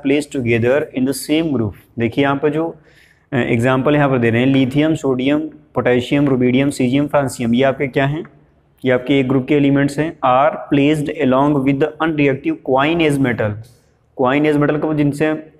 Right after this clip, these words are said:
सिक्के बनते हैं, क्वाइन बनते हैं, कॉपर है, एजी है, एयू है, यानी कि कॉपर, सिल्वर and gold, इनके along उनको रख दिया गया है। जबकि आपके ये क्वाइन एज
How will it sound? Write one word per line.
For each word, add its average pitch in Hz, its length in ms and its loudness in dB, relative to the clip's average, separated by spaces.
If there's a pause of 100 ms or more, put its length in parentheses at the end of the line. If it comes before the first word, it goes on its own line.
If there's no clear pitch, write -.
सिक्के 143 360 -2
बनते 131 280 0
हैं, 120 140 0
क्वाइन 135 320 0
बनते 123 280 -2
हैं, 127 340 -4 (840)
कॉपर 135 380 0
है, 135 360 0
एजी 127 340 2
है, 139 320 0
एयू 131 380 2
है, 98 100 -2
यानी 117 220 -2
कि 147 140 -6
कॉपर, 143 640 -2 (220)
सिल्वर 131 520 0
and 156 180 0
gold, 123 240 0 (380)
इनके 147 640 2
along 147 280 2
उनको 160 380 -2
रख 143 140 0
दिया 143 280 0
गया 135 180 0
है। 117 160 -2
जबकि 127 340 -4
आपके 151 260 -2
ये 151 80 -4
क्वाइन 147 380 0
एज 151 280 -2